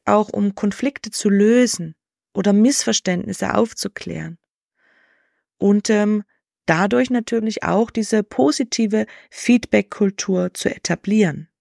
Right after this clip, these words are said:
Ja, und Feedback kann natürlich in den verschiedensten Varianten stattfinden, gell? Also, ähm, da gibt's Rückmeldungen,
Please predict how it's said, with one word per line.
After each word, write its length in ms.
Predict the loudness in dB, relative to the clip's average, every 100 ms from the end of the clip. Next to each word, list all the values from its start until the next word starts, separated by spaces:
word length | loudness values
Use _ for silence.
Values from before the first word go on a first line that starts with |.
| _ _ _ -20 -20 -20 -20 -20 0
Ja, 180 | 2 2
und 140 | 0
Feedback 420 | 0 -2 2 0
kann 160 | 2 2
natürlich 440 | 2 0 0 0
in 120 | -2 0
den 140 | 0
verschiedensten 800 | 0 0 0 2 0 -2 -6 -2
Varianten 720 | -2 -2 -2 -2 -4 -10 -16 -18 -20 -8
stattfinden, 1000 | -4 0 0 0 -8 -8 -8 -12 -16 -6
gell? 220 | -2 -4 -6 -16 -16 0
Also, 540 | 2 4 4 4 2 _ -20 -20 -6
ähm, 480 | -2 2 2 2 0 _ _ _ _ _ _ _ _ -6
da 80 | -6
gibt's 380 | -6 -10 -12 -12 _ _ _ _ -10
Rückmeldungen, 1120 | 0 2 2 2 2 4 4 2 2 2 -2